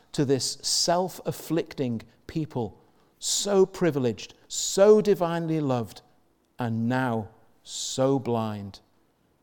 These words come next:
Oh, that he could offer any sacrifice that would bring them reconciled, humbled, happy to the feet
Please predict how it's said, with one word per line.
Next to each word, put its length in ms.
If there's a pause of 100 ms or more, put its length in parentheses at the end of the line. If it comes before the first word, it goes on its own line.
(360)
Oh, 500
that 200
he 160
could 200
offer 260 (160)
any 340
sacrifice 880 (300)
that 140
would 280
bring 380
them 380
reconciled, 1000 (240)
humbled, 680 (300)
happy 540 (840)
to 100
the 120
feet 540